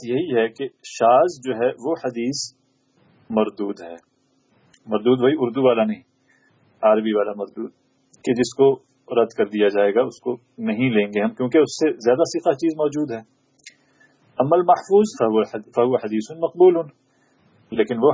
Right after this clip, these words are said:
حدیث جو محفوظ ہوگی، ج-، جس پر حدیث محفوظ کا اطلاق ہوگا، وہ حدیث مقبول ہوگی۔ تو مقبول وہ بھی تھے،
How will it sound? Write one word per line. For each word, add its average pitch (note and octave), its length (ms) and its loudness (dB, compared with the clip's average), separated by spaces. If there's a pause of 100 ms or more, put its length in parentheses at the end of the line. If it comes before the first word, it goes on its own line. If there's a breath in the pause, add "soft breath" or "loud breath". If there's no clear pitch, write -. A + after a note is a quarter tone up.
حدیث D3 280 0
جو A#2+ 80 0
محفوظ C#3+ 500 2
ہوگی، A#2 220 0 (400)
ج-، A2 540 -4
جس G#2+ 220 -6
پر A2+ 60 2 (100)
حدیث A#2+ 400 -4
محفوظ B2+ 440 -2
کا C3+ 60 2
اطلاق A#2 320 2
ہوگا، A2 240 -2
وہ A#2+ 180 0
حدیث G#2 340 -6
مقبول A2+ 380 0
ہوگی۔ G2 280 -4 (840)
تو G#2+ 340 6
مقبول A#2+ 500 0
وہ C3 100 4
بھی G#3+ 140 2
تھے، C3 460 2